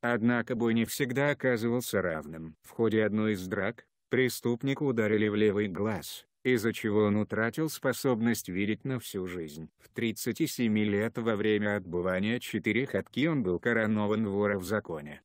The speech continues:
Жизнь на свободе. На свободу в тысяча девятьсот девяносто двух году Пачуна вышел уже с короной.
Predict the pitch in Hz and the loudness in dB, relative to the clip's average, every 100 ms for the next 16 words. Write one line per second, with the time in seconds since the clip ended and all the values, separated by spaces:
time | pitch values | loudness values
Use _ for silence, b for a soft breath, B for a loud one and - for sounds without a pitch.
0 | - 110 147 151 127 131 120 - 120 110 | -8 0 2 2 0 -4 -4 0 2 4
1 | 120 110 107 - 120 113 92 117 123 165 | 2 2 0 0 2 2 4 2 2 -2
2 | - - 117 113 - 104 101 104 - 85 | -4 -2 0 0 -2 0 0 -2 -4 -8
3 | - 90 90 104 98 101 98 - 101 98 | -4 -4 0 0 2 0 -2 -4 -2 0
4 | 107 92 110 135 117 117 117 127 131 131 | 0 2 2 2 0 0 0 -2 0 0
5 | 98 110 - 110 113 95 101 95 - 107 | 0 -2 0 -2 0 0 -2 -4 -4 -4
6 | 87 76 78 78 | -4 -8 -12 -16